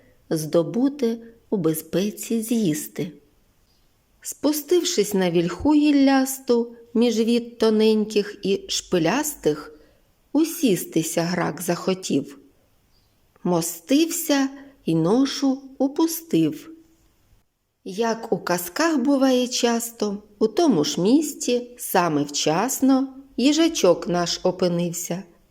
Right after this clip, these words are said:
Смаколик впав, він зупинився, принюхався, щось їстівне, покуштував, таке смачне.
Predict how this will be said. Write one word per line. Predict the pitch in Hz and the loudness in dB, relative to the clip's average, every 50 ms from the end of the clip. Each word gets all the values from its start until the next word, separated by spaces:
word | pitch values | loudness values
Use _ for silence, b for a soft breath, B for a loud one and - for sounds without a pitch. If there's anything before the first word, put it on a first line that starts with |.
| _ _ _ _ _ | _ _ _ _ _
Смаколик | - - - 180 180 185 190 185 - - 190 180 165 160 156 151 143 - - | -10 -8 -4 -2 0 -2 -2 -2 0 2 4 4 4 4 2 0 -2 -4 -10
впав, | - - - - - 247 294 339 339 - - - - - _ _ _ _ _ _ _ _ _ _ _ _ _ _ | -16 -18 -6 -2 0 2 2 2 0 -4 -8 -16 -20 -20 _ _ _ _ _ _ _ _ _ _ _ _ _ _
він | - 180 185 220 269 294 320 349 349 359 - - - - - - | -6 -4 2 4 4 4 4 2 0 -2 -4 -8 -12 -16 -6 -6
зупинився, | 226 214 247 269 269 - 320 294 233 202 185 165 151 - - - 254 269 294 285 - - - - _ _ _ _ _ _ _ _ _ | -4 -2 0 -2 0 2 2 2 4 2 2 0 -2 -6 -4 -2 -2 -2 -2 -4 -10 -20 -20 -20 _ _ _ _ _ _ _ _ _
принюхався, | - 247 269 262 233 208 190 170 160 156 151 - - 202 220 233 - - - - 285 311 320 302 - - - - - _ _ _ _ _ _ | 2 4 4 6 6 4 4 2 2 2 0 -2 -2 -2 -2 -2 -4 -6 -2 -2 0 0 0 -4 -8 -14 -20 -20 -20 _ _ _ _ _ _
щось | - - - - - 233 254 269 269 - - - 277 | -12 -10 -4 0 0 2 2 2 0 -4 -6 -4 0
їстівне, | 285 262 269 269 - - - 285 285 262 240 196 185 196 220 208 156 - - - - _ _ _ _ _ _ _ _ _ _ _ - | 2 2 2 0 -2 -2 -2 0 2 2 2 2 2 0 0 -2 -4 -6 -10 -16 -20 _ _ _ _ _ _ _ _ _ _ _ -2
покуштував, | - 196 190 196 - 202 202 196 - - - 202 185 208 226 254 294 302 302 - - - - _ _ _ _ _ _ _ _ _ _ _ _ _ _ _ _ _ _ _ | -2 -2 -2 0 -2 -2 -2 -2 -2 -2 -2 0 2 2 2 2 0 0 -4 -8 -16 -20 -20 _ _ _ _ _ _ _ _ _ _ _ _ _ _ _ _ _ _ _
таке | - 151 160 170 165 170 - - - 247 254 269 262 240 202 180 | -4 -4 -4 -4 -4 -8 -14 -8 -4 0 2 2 2 2 0 -2
смачне. | - - - - 170 165 170 170 - - - - 233 247 294 330 339 320 294 208 - | -4 -6 -6 -4 -2 -2 -2 -2 -4 -6 -4 0 2 4 4 4 4 2 2 0 -2